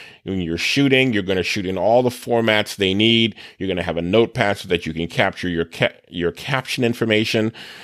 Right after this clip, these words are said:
And then you're gonna make sure that you reevaluate everything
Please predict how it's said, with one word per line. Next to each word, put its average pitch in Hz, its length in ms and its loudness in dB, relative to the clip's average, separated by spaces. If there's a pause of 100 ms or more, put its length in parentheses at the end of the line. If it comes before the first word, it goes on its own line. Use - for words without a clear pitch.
(140)
And 98 160 0
then 104 180 4
you're 98 160 2
gonna 95 180 2
make 107 200 0
sure 120 160 -2
that 101 220 -2
you 104 120 -2
reevaluate 104 720 2
everything 113 440 0